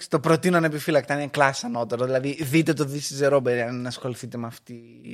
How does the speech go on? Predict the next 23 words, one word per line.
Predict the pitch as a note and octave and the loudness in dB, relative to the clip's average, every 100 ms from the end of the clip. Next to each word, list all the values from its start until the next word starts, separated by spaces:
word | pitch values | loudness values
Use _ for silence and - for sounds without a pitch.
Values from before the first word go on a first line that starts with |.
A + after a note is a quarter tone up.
| - | -12
ληστεία, | B2 - C3 A#2 | -12 -8 -4 -4
ας | - | -4
πούμε. | B2 C#3 C#4 - - - - - - | -12 -10 -12 -14 -20 -20 -20 -20 -18
Εμ, | - E3+ E3+ E3+ E3 E3 E3 - - _ _ _ _ _ _ _ _ _ _ _ | -2 2 2 2 0 -2 -6 -16 -20 _ _ _ _ _ _ _ _ _ _ _
πάλι | - D4 D#4 A#3 | 6 8 8 6
δεν | F3 F#3 | 2 4
έχει | E3+ E3 | 2 2
διαλευκανθεί | D#3+ D#3+ D#3 E3 D3+ E3+ | 6 6 6 4 2 4
εκατό | D3+ D3 | 0 0
τοις | C#3+ | -2
εκατό, | E3+ | 2
αλλά | A3 A#3 | 6 6
είχαμε | C4+ B3+ | 4 2
πολλές | A3 A3 B3 A3+ | 6 6 6 2
εξελίξεις | - D#3+ C3+ B2 - C#3 | 0 0 0 -2 -4 -6
αυτά | C3 C3+ | -6 -4
τα | |
δεκαπέντε | B2+ B2+ B2+ C3 | -2 0 -2 -4
χρόνια, | A2 C3+ A#2+ A2 A#2 _ | -4 2 2 0 -8 _
γενικά. | C3+ C3 B2+ A#2 A#2 A#2 _ _ _ _ _ _ _ - | -8 -4 -4 -2 -4 -4 _ _ _ _ _ _ _ -12
Δεκαεφτά, | C3+ C3 B2 C3 A2+ A#2+ _ _ _ _ | 0 0 2 0 -2 -4 _ _ _ _
πόσα | - A#2 | -10 -6
είπες. | A2 G2 - - | -6 -8 -14 -18